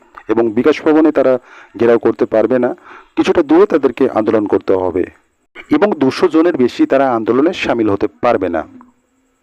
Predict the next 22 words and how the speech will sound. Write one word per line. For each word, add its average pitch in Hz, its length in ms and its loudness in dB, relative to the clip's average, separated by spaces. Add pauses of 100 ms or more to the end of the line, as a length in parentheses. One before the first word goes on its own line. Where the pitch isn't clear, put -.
তারা 147 160 2 (420)
সামিল 190 280 -2
হতে 135 200 0
পারবে 90 260 0
অবশ্যই, 160 380 0 (120)
কিন্তু 139 240 0 (420)
সেটা 135 260 2 (600)
সংখ্যাটা 185 440 0
সীমিত 139 260 0 (120)
রেখে 87 220 -4 (240)
অদল 151 220 0
বদল 101 180 0 (100)
করতে 90 260 -4
হবে, 82 200 -6 (680)
দুশো 302 240 -2
জনের 208 240 2
মধ্যেই 233 320 0
সীমিত 143 220 0 (100)
রাখতে - 240 -6
হবে 135 120 -2 (100)
সেই 123 180 -2 (420)
সংখ্যাটাকে। 101 520 0